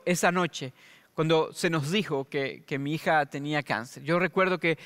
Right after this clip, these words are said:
estábamos, era un sábado en la, en la tarde, estábamos en una reunioncita con algunas personas de la iglesia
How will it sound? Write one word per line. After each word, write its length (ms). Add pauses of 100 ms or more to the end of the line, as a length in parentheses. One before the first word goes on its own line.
(160)
estábamos, 480
era 100
un 100
sábado 440
en 80
la, 100
en 200
la 100
tarde, 340
estábamos 400
en 100
una 200
reunioncita 640
con 120
algunas 280
personas 400
de 80
la 60
iglesia 500